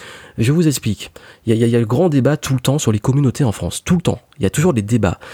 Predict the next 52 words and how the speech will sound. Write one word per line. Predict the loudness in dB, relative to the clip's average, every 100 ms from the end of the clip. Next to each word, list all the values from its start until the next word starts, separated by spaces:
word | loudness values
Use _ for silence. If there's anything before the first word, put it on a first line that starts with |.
| -12 0
Il | 2
y |
a |
eu |
le | 2
débat | 2 2 2
du | 0
burkini, | 0 -2 -2 -2 0 2 0
le | 0
débat | 2 0
du | 0
port | -2 0
du | 0
voile, | 0 0 0 0
le | -4
débat | -2 0 0
de, | 2 2 2 -4 -16 -4
de, | 0 0
de |
ce | 0
que | -6
c'est | -2
pas | 0
normal | 2 0
que | 0
les | -2
communautés | 0 0 0 0
se | 0
regroupent, | 2 2 0 0 0 2 2
les | 0 0
communautés, | 0 0 0 0 0
le, | 0 -2 -6 -18 -10
est-ce | -2 0 0
que | 2 2
être | 0 -4
f-, | -6 -8 -14 _ -6
forcément | -2 0 0 2 2
être, | 0 -2 0
euh, | 2 0 -6 -20 -6
noir | 0 2 2 2
et | 0
fier, | -2 -2 2 2 2 2
euh, | 0
c'est | 0 -4
forcément | -4 -2 -2 0
être | 0
contre | 0 -2 0 2
les | 2
blancs ? | 2 2 0
Ou | 0 0
est-ce | -2 -4
que | -4